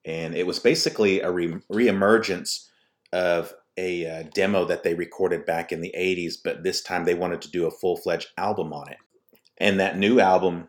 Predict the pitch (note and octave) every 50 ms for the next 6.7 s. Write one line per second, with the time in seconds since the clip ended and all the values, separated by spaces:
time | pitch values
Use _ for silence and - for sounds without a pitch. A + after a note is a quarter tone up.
0 | _ - _ F2+ F2 - - - - F#2+ F2+ F2+ E2+ F2+ E2 E2 F#2+ G2+ G#2 G2+
1 | G2+ F#2+ F2 E2+ F2 F2+ F#2 F#2+ F#2+ F#2+ - - - - - - G2+ - A2 G#2
2 | G#2 - - F#2+ D2 - D#2+ D2+ D2+ D2+ D2 - _ _ - D2+ - E2+ E2 D#2+
3 | F2 E2+ E2+ D#2+ - - E2+ E2 _ E2 E2 D#2+ E2+ D#2+ - E2 E2+ E2+ E2+ E2
4 | - - - E2+ E2+ E2+ E2 - - _ - F2 E2+ E2 E2 D#2 - - - F2+
5 | E2 E2+ D#2+ - _ _ F#2 F2+ F2+ E2+ E2 D#2 - - - - _ _ _ _
6 | _ _ _ _ D#2 E2 - - - - - D2 D2 D2